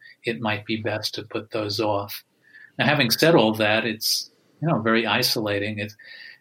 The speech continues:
it, it, it's, it's sort of, uh, sort of strange to me that at, at the time that we're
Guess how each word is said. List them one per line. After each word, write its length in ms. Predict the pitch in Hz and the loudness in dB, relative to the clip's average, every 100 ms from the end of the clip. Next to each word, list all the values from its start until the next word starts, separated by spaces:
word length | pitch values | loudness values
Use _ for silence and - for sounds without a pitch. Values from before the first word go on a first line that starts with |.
| - | -2
it, 220 | 123 - | 0 2
it, 160 | 127 127 | 0 2
it's, 280 | 123 - - | -2 -2 -4
it's 160 | 113 - | -2 2
sort 180 | 156 156 | 4 4
of, 220 | 135 113 | 4 0
uh, 420 | 113 107 107 110 - _ _ _ _ _ _ _ _ _ _ _ _ - - - _ _ | 0 0 -2 -4 -10 _ _ _ _ _ _ _ _ _ _ _ _ -10 -8 -8 _ _
sort 240 | - - 165 | 0 4 6
of 80 | |
strange 540 | 160 - 135 131 127 - | 4 2 4 4 2 0
to 100 | 123 | 2
me 280 | 113 117 107 | 4 6 4
that 300 | 107 107 101 | 4 0 -2
at, 200 | - 113 - - - | -6 -6 -8 -18 -16
at 140 | 117 | -10
the 100 | 113 | -8
time 440 | 110 123 123 123 113 | -4 0 2 2 2
that 260 | 107 107 | 0 0
we're 380 | 117 110 110 107 | 0 2 0 -4